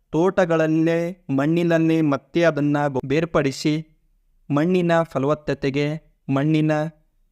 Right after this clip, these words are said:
ಭೌತಿಕ, ರಾಸಾಯನಿಕ ಮತ್ತು ಜೈವಿಕ ಗುಣಮಟ್ಟಕ್ಕೆ ಸಹಾಯವಾಗುತ್ತದೆ. ಹೆಚ್ಚು ಮಳೆಯಾದಾಗ ಮಣ್ಣಿನ ಸವಕಳಿ ತಡೆಗಟ್ಟುತ್ತದೆ.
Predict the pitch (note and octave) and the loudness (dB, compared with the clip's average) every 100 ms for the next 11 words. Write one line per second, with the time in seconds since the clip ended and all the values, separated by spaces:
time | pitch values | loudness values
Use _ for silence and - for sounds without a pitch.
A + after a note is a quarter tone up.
0 | C#3 C#3+ D3+ D#3+ D#3 D3 C3+ C3+ - D3 | -2 -2 0 -4 0 0 0 -2 -2 -2
1 | D3 C#3+ C3+ C#3+ C3+ C3+ C#3 B2 B2+ D3 | -2 -4 -2 -2 0 -2 -6 -4 -2 0
2 | E3 D#3 D3+ C3+ B2+ C#3 C#3 B2+ C3 - | 0 0 0 0 -2 0 -2 -2 -6 -4
3 | C#3 A#2+ _ _ _ - - D3+ C#3 C3 | -4 -4 _ _ _ -10 -2 0 2 0
4 | A#2+ A#2 - B2 C#3 _ _ _ _ _ | 0 -2 -6 -8 -8 _ _ _ _ _
5 | F3 - - F#3+ D#3 D#3+ D#3 C#3+ D3 D3 | -8 -6 0 2 4 4 4 2 2 2
6 | D3 C3 C#3+ C#3+ C#3+ C#3 B2+ C3+ C#3 C#3 | 2 2 2 2 0 -2 -4 -2 0 0
7 | C3+ C3 B2 A#2+ C3+ - B2 C3 D3 _ | 0 -2 -2 -4 -4 -4 -4 -4 -8 _